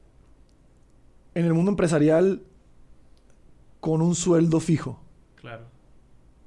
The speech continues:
Speaker 1: No seguro porque te pueden correr mañana.
Speaker 2: Sí, de-,
Speaker 1: ¿Verdad?
Speaker 2: definitivamente.
Speaker 1: Por supuesto,
Speaker 2: <laughs> Sí,
Speaker 1: lo sé,
Speaker 2: sí, sí.
Speaker 1: lo sé. Sin embargo, hay como una certeza de que de perdida las horas que vayas y te sientes en ese espacio están pagadas.
Speaker 2: Claro.
Speaker 1: Ya sea aquí, sea ahí, donde estés sentado, pues, ¿no?
Speaker 2: Ujú.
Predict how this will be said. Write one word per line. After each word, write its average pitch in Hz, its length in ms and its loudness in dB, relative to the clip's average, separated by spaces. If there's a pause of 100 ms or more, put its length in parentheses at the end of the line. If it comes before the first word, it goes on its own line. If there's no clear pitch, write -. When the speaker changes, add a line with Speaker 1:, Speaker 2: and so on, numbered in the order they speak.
Speaker 1:
No 185 100 -4
seguro 196 320 4
porque 165 140 0
te 139 100 -2
pueden 156 160 0
correr 147 160 0
mañana. 180 380 -4
Speaker 2:
Sí, - 140 -20
de-, 123 140 -20
Speaker 1:
¿Verdad? 117 340 -14
Speaker 2:
definitivamente. 160 840 -8 (140)
Speaker 1:
Por 165 160 6
supuesto, 170 380 2
Speaker 2:
<laughs> - 20 0
Sí, - 60 -6
Speaker 1:
lo 127 60 -2
sé, 160 120 0
Speaker 2:
sí, - 80 -6
sí. - 120 -2
Speaker 1:
lo 165 120 8
sé. 202 240 0 (1080)
Sin 240 160 0
embargo, 254 480 4
hay 202 180 4
como 214 200 2
una 196 220 2
certeza 180 480 2
de 175 100 2
que 156 140 2
de 151 80 4
perdida 151 280 2
las 147 160 0
horas 160 200 0
que 151 80 -2
vayas 143 200 2
y 160 40 -4
te 143 100 -2
sientes 135 360 -4
en 131 80 -2
ese 143 440 -2
espacio 143 640 -2 (720)
están 131 300 -4
pagadas. 117 520 -6 (200)
Speaker 2:
Claro. 110 160 -20 (580)
Speaker 1:
Ya 165 140 0
sea 180 140 2
aquí, 208 360 2
sea 202 180 0
ahí, 190 200 0
donde 175 200 0
estés 160 180 -4
sentado, 143 600 -4
pues, 123 160 -6
¿no? 175 120 -8
Speaker 2:
Ujú. 208 80 -16